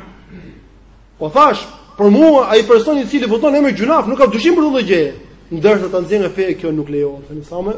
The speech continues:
për arsye që po tregoj. E para, kjo nuk është e njohur në mënyrë domosdoshme nga feja islame, sepse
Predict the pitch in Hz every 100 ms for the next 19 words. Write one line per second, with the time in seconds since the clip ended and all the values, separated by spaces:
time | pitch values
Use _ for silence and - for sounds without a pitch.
0 | - 170 156 147 226 220 220 196 165 147
1 | 139 120 - - - _ _ _ _ _
2 | _ _ _ _ _ - - 262 277 262
3 | 254 262 262 247 269 269 240 254 233 240
4 | 226 254 226 214 226 226 208 214 220 214
5 | 233 208 - 226